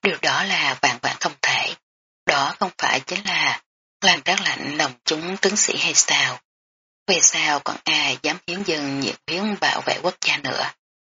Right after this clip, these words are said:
Tiêu Văn Trác nổi giận, ánh mắt sắc lạnh nhìn hai người kia. Người như vậy căn bản không xứng là người. Tiêu Văn Triệt nhìn mọi người một cái, thần sắc ngưng trọng, hồi lâu mới lên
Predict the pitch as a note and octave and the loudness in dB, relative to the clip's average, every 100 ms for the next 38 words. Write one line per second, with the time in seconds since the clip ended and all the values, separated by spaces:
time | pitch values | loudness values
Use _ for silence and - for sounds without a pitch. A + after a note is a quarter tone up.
0 | _ _ - G3 F#3 E3+ D3+ D#3+ F#3+ A#3+ | _ _ -6 -4 -2 -4 -2 0 0 -2
1 | F#3 D#3+ D#3 C3+ - _ _ _ _ G#3+ | -2 -2 -2 -2 -6 _ _ _ _ 0
2 | A3 A3+ A#3+ G3 - - E3 D3+ D#3+ D3 | 0 0 -2 -2 -4 -6 -6 -6 -4 -6
3 | A#2+ - E3 D3 B2+ - D3 C#3 B2+ - | -4 -2 -2 -2 -4 0 0 0 -2 -8
4 | _ _ _ _ _ - G3+ D3+ F3 E3 | _ _ _ _ _ -2 -2 0 -2 0
5 | D3 - - E3+ D3+ - - - - D3+ | 0 0 -4 -4 0 0 0 -2 -2 2
6 | C#3 - F3+ F#3 C#3+ C#3 B2+ - _ _ | 2 2 2 -2 -2 -4 -4 -6 _ _
7 | _ _ _ _ _ _ _ - G#3 G3+ | _ _ _ _ _ _ _ 0 0 2
8 | F#3+ - C3+ E3 E3 D3 C3 A#2+ - D#3+ | -2 -2 -2 -2 -2 -2 -4 -4 -4 -6
9 | C3+ A#2+ - - - F3 G#3 _ _ - | -4 -4 -2 0 2 0 -2 _ _ -4
10 | E3 - F3 G#3 G3 E3 D3+ D#3 - D3 | -2 0 0 0 -2 -2 -2 0 0 -2
11 | - _ - D3 D3 D3 B2+ D3 F#3 | -12 _ -2 0 2 0 -2 -4 -4